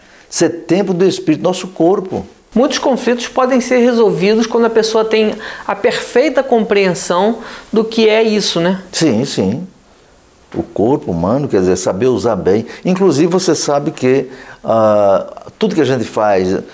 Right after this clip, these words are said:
Speaker 1: por exemplo, quando o homem erra, o homem peca, ele, ele peca através dos sentidos, da visão,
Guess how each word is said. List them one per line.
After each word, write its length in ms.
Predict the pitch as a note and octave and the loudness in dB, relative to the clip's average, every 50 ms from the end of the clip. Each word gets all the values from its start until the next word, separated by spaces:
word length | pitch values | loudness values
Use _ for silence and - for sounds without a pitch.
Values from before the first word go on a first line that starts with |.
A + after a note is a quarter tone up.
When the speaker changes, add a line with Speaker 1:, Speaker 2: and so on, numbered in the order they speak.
| - - - | -12 -4 -2
Speaker 1:
por 80 | A2+ | 0
exemplo, 260 | A2+ G2 G#2+ G#2 G2 | 2 2 2 0 0
quando 180 | - C#3 C#3 B2+ | -2 -2 0 2
o 60 | A#2+ | 2
homem 220 | A#2+ B2+ A#2+ G#2+ F#2+ | 2 0 2 2 2
erra, 340 | G2+ B2 C#3+ C#3 A#2 G2+ | 4 4 2 2 2 0
o 60 | E2+ F2+ | 0 0
homem 220 | F#2+ F#2+ F#2+ F#2 | 0 0 0 -2
peca, 600 | - - - D#3 F3 F3+ - - G2+ F2 E2+ - - - - - _ _ _ _ - - _ _ _ - | -2 0 0 0 0 0 0 -2 -4 -4 -4 -8 -18 -20 -20 -20 _ _ _ _ -20 -20 _ _ _ -2
ele, 260 | - D3 D#3 E3 E3+ C#3 | 0 0 2 2 2 2
ele 140 | - C#3 D3+ D3+ | 2 2 0 2
peca 300 | - D#3 E3+ - - F#3+ | 2 0 0 0 0 0
através 320 | F#3 E3+ E3 D#3+ D#3+ E3 | 0 0 0 2 0 0
dos 120 | E3 D#3+ | 0 -2
sentidos, 920 | - - F#3 E3+ C3+ A#2+ - - F3+ D3+ A2 G2 F2+ - - - - - - - _ _ _ _ _ _ - - - - - - - - | -2 -2 -2 -2 -2 -2 0 0 0 2 0 -2 -4 -4 -6 -10 -14 -18 -20 -20 _ _ _ _ _ _ -20 -20 -20 -20 -20 -20 -20 -8
da 140 | - - F#2 | -4 -2 0
visão, 720 | F#2+ G2+ G#2 F#2+ G2 B2+ C#3+ D3 C#3+ C3+ B2 A#2 G2 - | 0 0 0 2 2 2 2 0 0 0 -2 -2 -4 -6